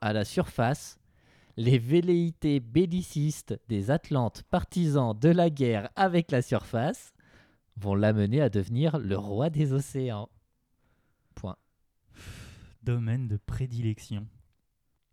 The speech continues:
Speaker 2: Je les vois bien, tu sais, Av-, réunion Avengers. Eh, vas-y, c'est quoi, toi, ton domaine de prédilection ? En plein dîner
Speaker 1: Euh,
Speaker 2: mondain.
Speaker 1: l'eau. <laughs> Quoi ? L'eau.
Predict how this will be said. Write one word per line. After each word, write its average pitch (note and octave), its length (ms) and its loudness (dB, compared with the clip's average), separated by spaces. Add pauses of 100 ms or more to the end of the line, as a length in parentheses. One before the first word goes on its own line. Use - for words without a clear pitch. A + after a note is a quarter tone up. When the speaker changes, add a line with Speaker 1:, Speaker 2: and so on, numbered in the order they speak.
(240)
Speaker 2:
Je - 60 -14
les A#2 100 -2
vois A2 180 2
bien, B2+ 240 -2
tu - 80 -12
sais, A2 80 -4
Av-, G#2 220 -4
réunion C3 320 0
Avengers. B2+ 720 -4 (960)
Eh, E3+ 180 -8
vas-y, D#3+ 380 -4
c'est C3 160 -8
quoi, F#3+ 180 -6
toi, G3+ 220 -4
ton D3 160 -6
domaine B2+ 260 -4
de B2 80 -4
prédilection ? B2+ 680 -8 (400)
En B2+ 100 -14
plein B2+ 240 -8
dîner A#2+ 280 -8
Speaker 1:
Euh, A#2 60 -4
Speaker 2:
mondain. A#2+ 400 -6 (100)
Speaker 1:
l'eau. B2+ 340 -2 (520)
<laughs> F3 640 4
Quoi ? A3+ 140 4 (800)
L'eau. A#2+ 220 -2